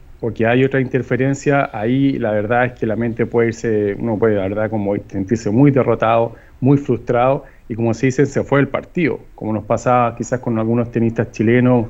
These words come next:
en la década de los noventa. Yo practico tenis desde los cuatro años, jugué campeonato, y la verdad es que el autodiálogo tiene que ser estratégico,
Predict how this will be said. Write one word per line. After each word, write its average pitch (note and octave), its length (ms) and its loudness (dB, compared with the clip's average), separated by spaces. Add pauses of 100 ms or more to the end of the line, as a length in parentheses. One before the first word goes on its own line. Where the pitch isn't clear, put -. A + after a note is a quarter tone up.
(300)
en A2 120 0
la A2+ 200 4
década A2+ 560 2
de A2 80 -4
los G#2+ 140 -2
noventa. B2 360 0
Yo A#2 200 2
practico A2+ 420 -2
tenis A#2 460 0 (220)
desde A2 220 -2
los G2 120 -6
cuatro A#2+ 420 2
años, B2+ 340 0
jugué A#2 200 2
campeonato, B2 720 0 (480)
y A#2 100 -2
la A2 140 2
verdad A2 400 0
es C3 80 -6
que - 100 -8
el A2+ 60 -4
autodiálogo B2 840 -2 (360)
tiene D3+ 240 0
que D3+ 100 -2
ser D#3 360 0 (580)
estratégico, C#3 960 0